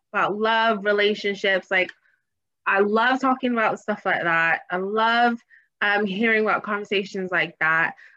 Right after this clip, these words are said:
Um, but I just didn't have the energy in me to write content, but I still was always engaging in that type of, that type of discussion. Um, fast forward later, um, I started listening to the Read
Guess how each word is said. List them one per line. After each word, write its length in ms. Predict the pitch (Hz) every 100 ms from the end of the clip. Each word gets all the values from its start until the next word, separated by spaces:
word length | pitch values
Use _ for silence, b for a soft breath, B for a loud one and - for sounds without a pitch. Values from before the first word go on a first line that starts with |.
| -
Um, 180 | 196 208
but 100 | 196
I 60 | 240
just 160 | 262
didn't 200 | 277 262
have 420 | 240 226 220 202
the 280 | 196 196 175
energy 440 | 202 208 196 196 180
in 100 | 185
me 140 | 180 -
to 160 | 190 180
write 400 | 180 170 - - _ -
content, 720 | - 277 311 214 175 143 - _ -
but 120 | 202
I 80 | 208
still 500 | 220 - - 262 262
was 160 | 240 220
always 360 | 190 214 214
engaging 760 | 202 190 185 202 208 190 160 143
in 160 | 170
that 240 | 175 160 -
type 200 | 180 175
of, 200 | 165 175 _ b b -
that 160 | 190
type 140 | - 196
of 100 | 185
discussion. 800 | 185 - 190 - - 143 170 190 _ _ _ _ -
Um, 340 | 240 233 233 226
fast 420 | - 262 269 -
forward 280 | 247 233 233
later, 640 | 240 240 233 233 233 226 -
um, 540 | 208 208 208 208 196 190 - -
I 80 | 214
started 360 | - 240 247
listening 440 | 233 233 - 226 214
to 140 | 220
the 140 | 196 190
Read 460 | 202 240 208 175